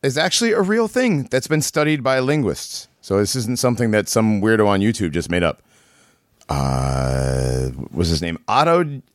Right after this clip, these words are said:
Jespersen, a Danish linguist and anglicist, coined the term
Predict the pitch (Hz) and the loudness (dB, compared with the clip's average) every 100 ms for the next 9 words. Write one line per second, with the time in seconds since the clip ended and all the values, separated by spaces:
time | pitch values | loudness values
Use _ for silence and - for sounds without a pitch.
0 | _ 107 95 104 120 - 135 131 107 76 | _ -12 -2 2 2 2 2 2 0 -6
1 | 57 - _ _ _ _ _ _ _ _ | -10 -14 _ _ _ _ _ _ _ _
2 | - 90 76 113 123 127 - 113 110 104 | -2 0 2 4 4 2 0 0 4 2
3 | - - 104 - 98 107 90 - 76 - | 0 -2 -4 0 0 0 0 -2 -4 -6
4 | - 113 107 95 - 117 95 69 | -2 0 2 -2 -4 -4 -2 -4